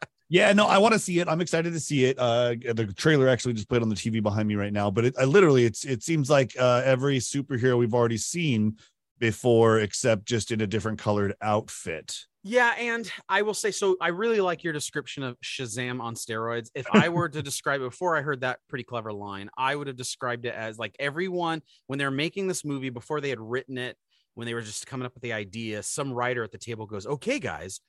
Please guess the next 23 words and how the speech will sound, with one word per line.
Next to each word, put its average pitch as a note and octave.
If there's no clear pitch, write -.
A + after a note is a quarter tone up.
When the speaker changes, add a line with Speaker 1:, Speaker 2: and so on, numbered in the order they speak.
Speaker 2:
what C#3+
if C#4+
we F3
have D#3
Superman, F2+
but C3
we C#3+
have D#3+
him A#2
kill C4
everybody?" F#2+
Or, A#3
like, -
someone A#3+
just A#3+
got G#3
done F#3+
watching, F3
like, C#3+
the D3+
series D3+
The B2+
Boys, A#2+